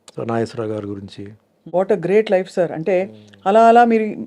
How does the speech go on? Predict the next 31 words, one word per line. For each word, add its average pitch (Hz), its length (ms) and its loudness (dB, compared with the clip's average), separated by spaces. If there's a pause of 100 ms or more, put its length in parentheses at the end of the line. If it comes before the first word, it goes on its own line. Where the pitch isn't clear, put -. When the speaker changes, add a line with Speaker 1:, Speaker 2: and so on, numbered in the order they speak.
Speaker 2:
బయటకు 247 320 4
వచ్చేయడం, 302 560 2 (140)
మానసికంగా 302 640 2
మీరు 277 180 4
బయటకు 226 300 0
రావడం 220 240 0
is 262 120 -4
the 214 100 -2
biggest, 208 420 -2 (480)
I 196 40 0
think 262 180 -4
మీ 254 80 0
మార్షల్ 208 380 2
ఆర్ట్స్ 240 180 2
కూడా 240 140 4
మీకు 226 300 -2
చాలా 196 140 4
centering 226 520 2
and 190 260 -2
Speaker 1:
మార్షల్ - 840 -8
ఆర్ట్స్ 190 220 2
Speaker 2:
మెడిటేషన్ 127 120 6
Speaker 1:
హెల్ప్ 120 100 0
Speaker 2:
నేర్పించింది, 208 400 -2
Speaker 1:
చేసిందండి. 165 320 -10
Speaker 2:
ఇన్నర్ 226 180 0
మెడిటేషన్. 208 500 -2
Speaker 1:
మార్షల్ 113 360 -4
ఆర్ట్స్‌ే 123 280 0
నన్ను 127 200 -4
కాపాడింది. 113 540 -4